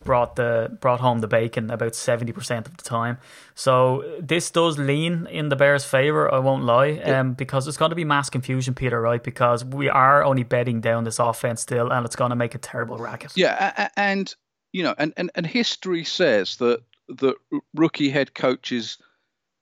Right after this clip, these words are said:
Speaker 2: struggle in the first, you know, first few games in which they're, in which they're coaching. And it's not so much down to them, but it's all about,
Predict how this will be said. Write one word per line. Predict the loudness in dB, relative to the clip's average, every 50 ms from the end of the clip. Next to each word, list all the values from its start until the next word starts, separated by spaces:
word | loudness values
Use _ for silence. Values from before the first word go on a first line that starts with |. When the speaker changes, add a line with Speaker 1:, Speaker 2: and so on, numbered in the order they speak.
| _ _ _
Speaker 2:
struggle | -10 -8 -8 -8 -8 -6 0 2 2 2 2 2 0 0 0 0 -2 -6 _ _ _ _ _ _ _ _ _ _ _ _ _ _ _ _ _
in | -6 -4
the | -4 -6
first, | -8 -4 0 2 2 2 2 0 -6 -10 -14 _ _ _ _ _ _ _ _ _ _ -10
you | -8
know, | -8 -8
first | -8 -6 -2 0 0 0 0 -4
few | -6 -6 -6 -2
games | 0 0 0 2 2 0 -2 -4 -6 -12 -14 _ _ _ _ _ _ _ _ _ _ _ -10
in | -6
which | -6 -6 -6 -4 0
they're, | 2 2 2 2
in | 0 0 0 0 2
which | 2 0 -2 -2 -2
they're | -2 -2
coaching. | -2 0 0 0 0 0 -4 -6 -4 -2
And | -2
it's | -2 -2 -2 -4
not | -4 -4 -4
so | -4 -2
much | -2 0 -2 -2 0
down | 0 0 0 -2 -4
to | -6 -6 -4
them, | -4 -4 -4 -4 -8
but | -10 -12
it's | -12 -10 -8
all | -8 -8
about, | -2 0 0 0 0